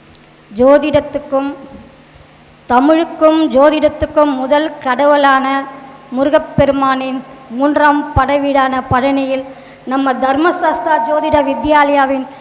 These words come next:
நாற்பத்தி ஏழாவது ஜோதிட கருத்தரங்கம் மிக பிரம்மாண்டமாக நடைபெற்று கொண்டிருக்கிறது.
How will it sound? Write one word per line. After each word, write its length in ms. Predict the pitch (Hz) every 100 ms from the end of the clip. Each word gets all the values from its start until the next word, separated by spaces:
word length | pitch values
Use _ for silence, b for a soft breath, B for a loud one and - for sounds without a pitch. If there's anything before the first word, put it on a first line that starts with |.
| B 254
நாற்பத்தி 460 | 285 285 294 302 269 262
ஏழாவது 500 | 302 311 311 311 311 311 262
ஜோதிட 320 | 277 285 277 269
கருத்தரங்கம் 580 | 254 262 269 262 262 226 B B B - 262
மிக 200 | 277 285 -
பிரம்மாண்டமாக 720 | 254 277 294 285 285 277 285
நடைபெற்று 500 | 269 254 254 240 262
கொண்டிருக்கிறது. 500 | 247 233 233 247 220